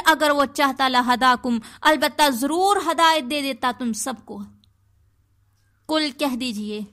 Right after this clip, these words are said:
هَلُمَّ، تم لے آؤ، شُهَدَاءَكُمْ، اپنے گواہ، الَّذِينَ، وہ جو، يَشْهَدُونَ، گواہی دیں،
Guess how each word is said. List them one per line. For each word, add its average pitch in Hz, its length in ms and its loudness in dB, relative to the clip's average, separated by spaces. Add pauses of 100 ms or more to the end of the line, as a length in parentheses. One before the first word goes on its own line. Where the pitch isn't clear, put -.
(440)
هَلُمَّ، 311 480 0 (840)
تم 359 200 -2
لے 330 260 2
آؤ، 240 360 4 (360)
شُهَدَاءَكُمْ، 320 1080 2
اپنے 269 280 -4 (100)
گواہ، 226 220 0 (500)
الَّذِينَ، 285 480 0 (100)
وہ 269 140 0
جو، 220 220 -4 (220)
يَشْهَدُونَ، 320 600 -2 (140)
گواہی 294 360 2
دیں، 233 220 -4